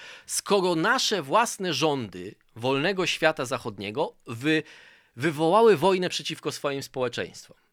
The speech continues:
Tak? No bo to jest takie przeświadczenie, które można, tak, nadchodzi wielki reset, no, i tak dalej. I to jest moim zdaniem też niebezpieczeństwo następne, które, które też prawica powinna. To znaczy, innymi słowy,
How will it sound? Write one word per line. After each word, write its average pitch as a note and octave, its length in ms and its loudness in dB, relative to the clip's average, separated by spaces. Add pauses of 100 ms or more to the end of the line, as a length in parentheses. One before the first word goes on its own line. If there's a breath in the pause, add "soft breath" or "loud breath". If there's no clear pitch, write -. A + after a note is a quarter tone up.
(140)
Tak? - 220 -14
No B2 60 -6
bo C#3+ 100 2
to G#3+ 100 6
jest F#3+ 120 4
takie - 180 0
przeświadczenie, C#3 600 -4
które B2 260 -6
można, A#2 300 -6
tak, D#2+ 160 -10
nadchodzi A#2 440 -6
wielki C3 320 0
reset, C3+ 300 -2
no, A#2+ 240 -10 (840 loud breath)
i B2 80 -6
tak B2+ 140 -2
dalej. F2+ 300 -6
I C3 80 -16
to C4 140 8
jest C4+ 160 -2
moim G3+ 180 4
zdaniem E3 320 2
też - 180 -2
niebezpieczeństwo C3+ 640 -2
następne, B2 440 -2
które, A#2 300 -2
które - 380 -6
też A2+ 140 -10
prawica G#2+ 340 -4
powinna. G2 260 -12
To - 60 -10
znaczy, C3+ 240 0 (500 loud breath)
innymi G#3+ 300 -2
słowy, G3+ 340 0